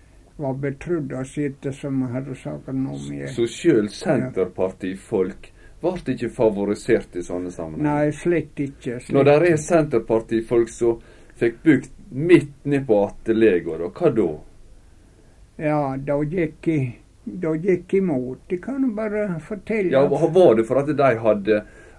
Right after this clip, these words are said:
Speaker 2: andre forbindelser, eller de som hjelpte dem fram, da?
Speaker 1: Ja, da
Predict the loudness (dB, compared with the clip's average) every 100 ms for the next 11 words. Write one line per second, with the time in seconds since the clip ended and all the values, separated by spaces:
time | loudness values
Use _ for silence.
0 | 0 2 4 4 2 2 2 2 2 2
1 | 2 -4 -2 -2 0 0 0 2 2 2
2 | -2 -4 -2 0 2 2 0 -6 -6 -4
3 | -4 -4 -6 -10 -12 -20 -20 -20 -20 -20
4 | -20 -14 -8 -6 -2 0 0 -2